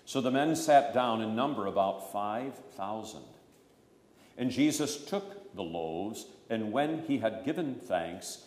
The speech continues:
he distributed them to the disciples. Notice the language. He took the loaves. When he had given thanks, he distributed to them. Same sequential pattern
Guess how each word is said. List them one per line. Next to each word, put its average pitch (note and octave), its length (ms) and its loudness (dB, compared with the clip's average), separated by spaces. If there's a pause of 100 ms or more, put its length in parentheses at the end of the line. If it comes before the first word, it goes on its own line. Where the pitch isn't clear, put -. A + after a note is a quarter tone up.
(140)
he A#2 80 -4
distributed B2+ 680 -2
them G#2 280 0
to - 100 -14
the G2 80 -12
disciples. - 840 -6 (840)
Notice B2 340 -4
the B2+ 80 -8
language. A2+ 720 -4 (440)
He F#2+ 100 -14
took - 360 -4
the A2+ 80 -4
loaves. F2 720 -8 (320)
When G2 120 -6
he G2 60 -2
had F#2+ 160 -6
given C3 220 -4
thanks, E2 640 -8 (280)
he A2 60 -8
distributed G2+ 640 -8
to F2+ 80 -14
them. D#2 180 -10 (540)
Same G#2+ 520 -6 (560)
sequential A2 800 -6 (320)
pattern F2 600 -6